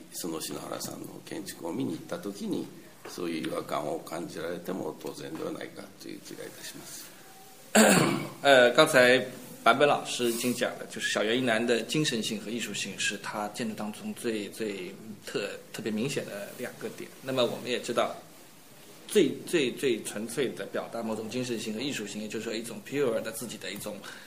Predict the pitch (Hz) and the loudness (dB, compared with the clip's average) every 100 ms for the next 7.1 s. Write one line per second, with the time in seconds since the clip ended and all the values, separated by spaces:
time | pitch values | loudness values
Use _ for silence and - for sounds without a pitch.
0 | - - 202 - 139 104 110 120 110 104 | -16 -2 0 2 2 2 -2 -4 -2 -2
1 | - 101 101 - - - - - - 127 | 0 -2 -2 -8 -16 -20 -20 -20 2 6
2 | 110 90 - - 143 127 113 117 120 107 | 6 6 0 0 0 0 -2 0 2 0
3 | - 98 92 - - 151 - 107 110 107 | 0 -2 -4 -8 -6 -4 -4 -4 -4 -6
4 | - - - - - 104 107 107 - - | -8 -16 -20 -14 -10 -6 -6 -8 -16 -20
5 | - - 113 - 104 - - - - - | -10 -2 -2 -2 -6 -6 -8 -10 -14 -10
6 | 117 113 - 110 123 117 110 - - 113 | -8 -4 2 4 4 2 0 -6 -6 0